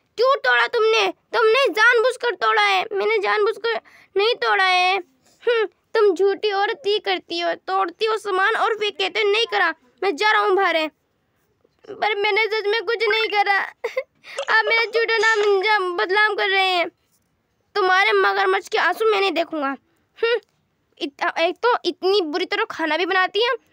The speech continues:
और स-, बर्तन तोड़ती है सारे। आई कहाँ से पता नहीं। हाँ, मैं दिन रात मेहनत कर कर कमाता हूँ और तुम बर्तन तोड़ती हो मेहनत के मेरे। तुम्हें जब किस दिन तुम कमाओगी ना, उस दिन तुम्हें पता लगेगा।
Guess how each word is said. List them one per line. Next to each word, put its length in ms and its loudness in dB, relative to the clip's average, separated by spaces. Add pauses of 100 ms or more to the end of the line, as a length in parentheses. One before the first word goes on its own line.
(120)
और 100 -2
स-, 100 -8
बर्तन 460 -2
तोड़ती 380 -4
है 80 0
सारे। 360 -4 (400)
आई 160 -2
कहाँ 280 -2
से 200 -6
पता 240 -6
नहीं। 240 -4 (580)
हाँ, 320 2 (180)
मैं 320 2
दिन 300 4
रात 260 2
मेहनत 320 -2
कर 120 -4
कर 140 -2
कमाता 480 0
हूँ 440 2
और 140 0
तुम 440 -2
बर्तन 340 0
तोड़ती 420 0
हो 140 2 (120)
मेहनत 420 0
के 140 2
मेरे। 320 2 (840)
तुम्हें 240 2
जब 180 -2
किस 180 2
दिन 160 2
तुम 180 -2
कमाओगी 520 2
ना, 100 2 (120)
उस 120 -2
दिन 180 0
तुम्हें 260 -2
पता 180 -2
लगेगा। 420 -2